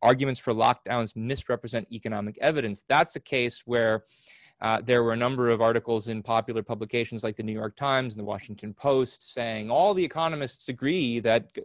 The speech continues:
the government should lock us down." And it's an interesting case where there's a, a false accusation of a, of a consensus that's being made. When you drill down into the data,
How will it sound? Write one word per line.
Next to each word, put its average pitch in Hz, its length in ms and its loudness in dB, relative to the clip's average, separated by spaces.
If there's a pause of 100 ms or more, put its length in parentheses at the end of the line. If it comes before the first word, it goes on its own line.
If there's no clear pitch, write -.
the 120 60 -12
government 120 360 -2
should - 140 -8
lock 110 240 0
us 110 140 -8
down." 127 480 -4 (440)
And 127 100 -10
it's 120 60 -8
an 131 80 -4
interesting 131 340 -8
case 113 320 -2
where 113 80 -2
there's 110 220 0
a, 110 300 0
a 110 140 -8
false 123 540 2
accusation 117 640 0
of 104 140 -6
a, 104 120 -2 (180)
of 107 80 -8
a 104 160 -6
consensus 110 580 -2
that's - 160 -10
being 104 300 -6
made. 101 180 -6
When 104 80 -8
you 107 80 -6
drill 123 240 2
down 110 300 0
into 104 180 -4
the 98 80 -4
data, 120 420 2